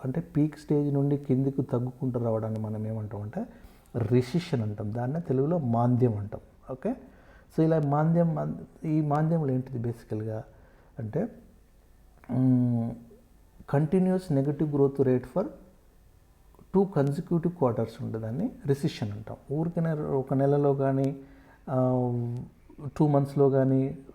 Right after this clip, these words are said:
ఎకనామిక్ యాక్టివిటీ జరగలేదనుకో, దాన్ని రిసెషన్ అన్నాం. ఇక్కడ ఏం జరగాలి కండిషన్ అంటే, కంటిన్యూస్ నెగటివ్ గ్రోత్, అంటే నెగటివ్ గ్రోత్ అంటే తరుగు-, దిగు-, దిగు-, రిసెషన్ అంటే తగ్గుతూ రావాలి, ఎకనామిక్ గ్రోత్ అనేది గ్రో-, పెరగకుండా తగ్గుతుంది.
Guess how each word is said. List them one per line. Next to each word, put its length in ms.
ఎకనామిక్ 460
యాక్టివిటీ 360
జరగలేదనుకో, 640
దాన్ని 380
రిసెషన్ 440
అన్నాం. 200
ఇక్కడ 640
ఏం 160
జరగాలి 400
కండిషన్ 540
అంటే, 380
కంటిన్యూస్ 640
నెగటివ్ 500
గ్రోత్, 240
అంటే 480
నెగటివ్ 380
గ్రోత్ 220
అంటే 220
తరుగు-, 420
దిగు-, 280
దిగు-, 560
రిసెషన్ 540
అంటే 360
తగ్గుతూ 360
రావాలి, 320
ఎకనామిక్ 380
గ్రోత్ 220
అనేది 280
గ్రో-, 120
పెరగకుండా 640
తగ్గుతుంది. 640